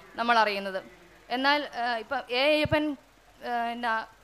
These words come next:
താളബദ്ധമായിട്ടുള്ള കവിതകൾ അധികം ഇല്ല എന്ന് വ-,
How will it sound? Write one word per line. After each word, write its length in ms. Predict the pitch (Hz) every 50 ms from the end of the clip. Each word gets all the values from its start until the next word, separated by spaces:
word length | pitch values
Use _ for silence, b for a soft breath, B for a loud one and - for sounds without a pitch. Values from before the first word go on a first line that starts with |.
| _ _ _ _ _ _ -
താളബദ്ധമായിട്ടുള്ള 920 | 277 247 247 254 262 285 294 294 277 311 330 339 330 330 330 330 330 330 320
കവിതകൾ 360 | 320 277 254 262 277 285 294 285
അധികം 280 | 269 269 285 277 269
ഇല്ല 360 | 247 240 247 254 262 233 - - - - - - -
എന്ന് 180 | - 233 233 220
വ-, 140 | 226 226